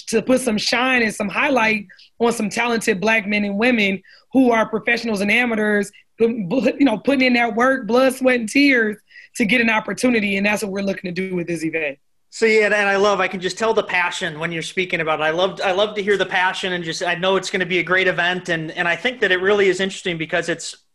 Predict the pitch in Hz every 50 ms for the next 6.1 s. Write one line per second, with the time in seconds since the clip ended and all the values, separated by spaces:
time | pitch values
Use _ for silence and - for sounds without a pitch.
0 | _ _ 190 190 190 - - 220 254 247 254 196 170 156 147 147 156 165 196 202
1 | 196 185 - 180 180 - - 175 - - 202 208 214 220 220 226 240 - 208 196
2 | 190 185 - 185 214 247 240 254 196 170 160 - - 165 151 143 143 143 160 175
3 | 165 - 190 170 160 160 180 185 220 226 - 185 165 160 156 165 160 165 180 -
4 | 160 160 165 156 147 - 170 170 165 151 147 147 143 143 151 156 175 190 175 180
5 | 170 170 - 208 180 - 170 165 165 175 170 185 214 214 - 185 165 160 156 156
6 | 143